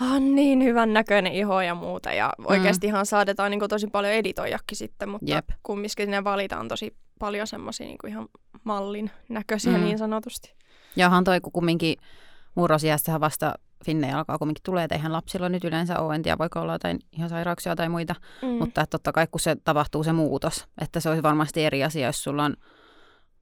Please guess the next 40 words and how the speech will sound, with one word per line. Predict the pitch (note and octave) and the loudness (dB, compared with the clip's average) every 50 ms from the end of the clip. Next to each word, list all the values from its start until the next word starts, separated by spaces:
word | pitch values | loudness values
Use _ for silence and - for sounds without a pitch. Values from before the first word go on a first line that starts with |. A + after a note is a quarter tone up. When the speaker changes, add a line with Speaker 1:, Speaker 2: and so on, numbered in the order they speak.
| _ _ _ _ - | _ _ _ _ 0
Speaker 2:
aina | - D3+ D3+ C#3+ C#3+ C#3 B2+ - - _ _ _ _ _ _ _ _ - | 2 4 4 4 4 2 2 0 -2 _ _ _ _ _ _ _ _ -2
ollut | D#3 D3+ C#3 C3+ C#3 C3+ | 0 0 2 0 0 0
vaikka | - B2 D#3 - - A#2 | 0 -2 -2 0 -2 -2
joku | F#2+ - - - A#2 | -2 -2 -2 -4 -4
just | G2 D#3 - - - | -4 -4 -6 -8 -12
syntymämerkki | - - - E3 D3 C#3+ C#3 B2+ C3 A#2 B2 C#3+ - - E3+ | -12 -4 -2 0 0 0 0 0 -2 0 -2 -2 -4 -6 -6
kasvoissa | - - - - - - - - - | -4 -4 -4 -4 -4 -4 -6 -6 -6
tai | F3 - - C#3 | -6 -6 -6 -6
jotain, | E3 - - - | -4 -4 -4 -6
että | D#3 - | -4 -6
sä | - | -6
oot | C3 B2 | -4 -4
oppinut | D3 - - - D#3 E3+ F3+ F3 - - _ _ _ _ - | -6 -6 -6 -6 -6 -4 -4 -6 -8 -16 _ _ _ _ -8
elään | C3 B2+ C#3 C#3 F3 | -4 -2 -2 -2 -2
sen | E3 F3 E3+ | -4 -6 -6
kanssa, | - F3+ F#3 F3+ - - - - - | -4 -6 -6 -6 -6 -8 -8 -8 -6
niin | F3 D3+ - | -6 -4 -4
kuin, | - - | -4 -4
ihan | D#3+ D#3+ - | -4 -2 -2
alusta | D3 D#3 E3+ - - - | -2 -4 -4 -6 -6 -6
asti. | - E3+ - - G3 F3 - - _ _ _ _ _ _ _ - - _ _ _ _ _ - - _ _ - - - | -6 -6 -6 -8 -10 -10 -10 -12 _ _ _ _ _ _ _ -20 -20 _ _ _ _ _ -20 -20 _ _ -20 -10 -6
Mutta | A#3+ B3 B3 B3 A#3 | -2 -2 0 0 0
Speaker 1:
Niin. | A3 | 0
Speaker 2:
että | A#3 A3+ - | 0 -2 -4
sitten | - - - - - - | -6 -6 -10 -10 -12 -8
kun | - - - | -10 -6 -6
tapahtuu | - - - D#3+ - - D3 C#3+ | -4 -4 -4 -6 -4 -4 -2 -2
jotain, | C3+ D#3 - C3 C3+ D#3+ | -2 0 2 2 4 4
varsinkin | D#3+ D#3 - C#3 D3 C#3 | 4 4 2 -2 -2 -2
jos | B2+ - - | -2 -4 -4
se | - | -4
on | B2 A2 | -4 -4
just | - - - - | -4 -6 -8 -8
joku | - C#3+ B2+ | -6 -6 -2
tommonen | - D#3 D3 D3 D3 D3+ D3 D#3+ | -2 -2 0 0 0 0 0 0
hormonaalinen | E3 D3 C#3+ C#3+ B2 C#3+ C#3+ D3 D3+ D3 D3 C#3 | 0 0 0 2 2 2 2 2 2 0 -2 -2
asia, | E3+ D#3+ - - F3 | -2 -4 -4 -6 -6
että | - - | -6 -4
sä | - | -4
et | D3+ D#3+ - - | -4 -6 -8 -12